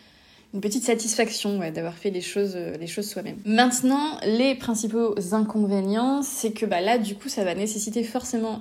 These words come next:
euh, un investissement financier. Et je parle bien d'investissement et pas de dépenses, parce que normalement,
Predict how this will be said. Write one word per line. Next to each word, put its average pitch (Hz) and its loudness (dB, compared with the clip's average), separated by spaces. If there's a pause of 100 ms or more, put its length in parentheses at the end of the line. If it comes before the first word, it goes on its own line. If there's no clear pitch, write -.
euh, 185 -4
un 220 0
investissement 202 -2
financier. 190 -6 (320)
Et 208 -2
je 208 -4
parle 208 2
bien 247 2
d'investissement 214 0
et 208 0
pas 185 -2
de 175 -6
dépenses, 185 -2
parce - -6
que 196 -8
normalement, 190 -6